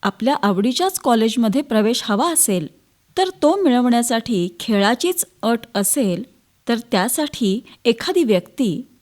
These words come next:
कसून सराव करते, मनापासून प्रयत्न करते आणि एखाद्या खेळामध्ये अव्वल स्थान निर्माण करून त्या आवडणाऱ्या कॉलेजमध्ये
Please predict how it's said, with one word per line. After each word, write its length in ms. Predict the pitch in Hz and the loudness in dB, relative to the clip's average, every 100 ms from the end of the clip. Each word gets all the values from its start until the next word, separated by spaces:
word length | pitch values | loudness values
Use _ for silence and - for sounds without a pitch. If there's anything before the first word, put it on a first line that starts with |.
| _ | _
कसून 380 | 302 - 392 415 | 2 4 0 -2
सराव 400 | - 262 208 214 | -4 0 2 0
करते, 460 | 208 170 - 175 - _ _ 254 | 0 -6 -6 -10 -12 _ _ 4
मनापासून 680 | 285 370 381 302 285 302 | 6 6 2 -2 0 0
प्रयत्न 440 | - 214 247 - 262 | 0 0 0 0 -2
करते 500 | 190 165 - 156 - _ | 0 -4 -6 -10 -12 _
आणि 320 | 220 254 220 - _ - | 2 4 2 -4 _ -2
एखाद्या 400 | 208 - 262 240 294 | -2 -2 -4 -4 -6
खेळामध्ये 800 | - 214 196 277 233 185 226 170 - - | -4 -2 0 2 2 2 0 -2 -4 0
अव्वल 420 | 233 226 320 320 | 0 2 2 2
स्थान 500 | 320 - 240 226 226 233 - | -2 -4 -2 2 2 -2 -2
निर्माण 440 | 196 185 190 277 349 | 0 2 2 2 0
करून 420 | 269 262 190 170 - _ _ - | -2 -2 -2 -4 -8 _ _ -2
त्या 260 | 247 302 - _ - | -2 -2 -8 _ -2
आवडणाऱ्या 640 | 185 214 240 247 269 330 | 0 2 4 4 4 0
कॉलेजमध्ये 880 | 330 196 190 233 269 254 247 196 | -2 0 2 2 4 4 2 0